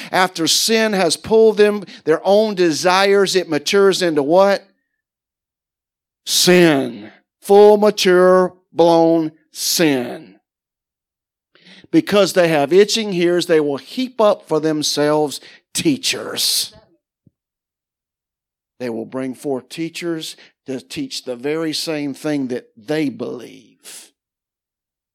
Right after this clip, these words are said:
that they think, to indoctrinate. If there's anything I've noticed in this country in my lifetime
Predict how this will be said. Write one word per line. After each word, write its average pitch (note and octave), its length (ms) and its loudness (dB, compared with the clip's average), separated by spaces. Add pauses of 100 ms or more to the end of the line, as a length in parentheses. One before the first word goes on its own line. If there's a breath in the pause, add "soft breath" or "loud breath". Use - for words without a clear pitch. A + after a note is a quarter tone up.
(140)
that C3 220 -14
they C#3+ 320 -4
think, - 800 -18 (540)
to D#3+ 160 -6
indoctrinate. C3+ 880 -8 (180 loud breath)
If D#3+ 140 -6
there's C#3+ 240 -6
anything F#3 520 -6
I've E3+ 200 -8
noticed E3+ 580 -4
in C3 240 -8
this F#3 240 -2
country D#3 580 -6 (200 loud breath)
in C3+ 240 -8
my D3+ 240 -4
lifetime D#3 760 -4